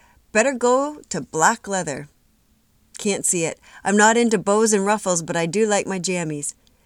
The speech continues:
I'm not really hitting it out of the ballpark on this Be Bad Day. So here are today's hot tips for building resiliency and celebrating Be Bad Day that may help you step into your bad self. Being bad is about being confident.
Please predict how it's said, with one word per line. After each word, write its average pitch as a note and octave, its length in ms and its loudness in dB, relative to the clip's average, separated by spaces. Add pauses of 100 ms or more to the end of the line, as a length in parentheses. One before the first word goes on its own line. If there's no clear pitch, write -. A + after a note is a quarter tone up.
(500)
I'm A3+ 120 2
not E4 220 6
really D#4 240 0
hitting B3+ 320 -2
it G#3 100 0
out G#3 120 0
of F#3+ 80 -2
the F#3 40 0
ballpark G3+ 600 -2
on D#3+ 160 -2
this E3+ 200 -2
Be F3+ 240 -4
Bad F3 360 2
Day. D3 260 -6 (420)
So C4 180 2
here F4 180 2
are G4+ 40 0
today's C4+ 320 0
hot C#4 220 -2
tips - 240 -4
for F3+ 160 -6
building F#3+ 300 -4
resiliency E3+ 600 -2
and F3 120 -2
celebrating E3+ 600 2
Be A#3+ 120 0
Bad G#3+ 340 4
Day C#3 240 -6 (300)
that - 160 -6
may A#3 160 -2
help C4 300 -6
you C#4+ 160 -4
step - 360 -2
into D#3+ 280 -6
your D#3+ 160 -6
bad D3+ 340 -6
self. - 420 -8 (800)
Being C#4+ 260 2
bad A3 240 2
is G3+ 120 -2
about F3 260 -6
being F3 180 -4
confident. E3+ 540 -10